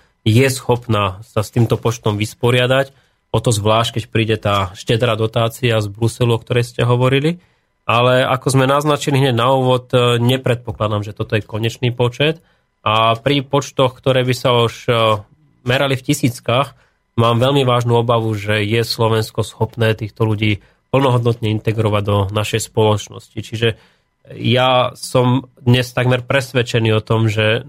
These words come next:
Slovensko na to nemá vytvorené ani kapacity a ani, eh,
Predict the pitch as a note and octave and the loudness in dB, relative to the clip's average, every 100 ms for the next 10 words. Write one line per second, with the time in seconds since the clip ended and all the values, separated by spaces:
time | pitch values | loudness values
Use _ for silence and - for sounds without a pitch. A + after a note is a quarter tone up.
0 | - - - C3 B2 A#2 - A#2 A#2 A2+ | -18 -12 0 2 2 0 -2 -2 0 2
1 | B2 B2+ B2 A#2+ A#2+ B2+ B2 A#2+ A#2+ B2+ | 2 2 0 -2 -4 -2 0 0 0 0
2 | C3+ C3 B2+ B2+ - B2 C#3+ D3 - _ | -2 -2 -2 -2 -2 -2 0 -2 -4 _
3 | _ _ - G#2+ A2+ - B2 B2 B2 A#2+ | _ _ 0 2 2 2 0 2 2 0
4 | - _ _ _ _ _ _ _ - | -4 _ _ _ _ _ _ _ -4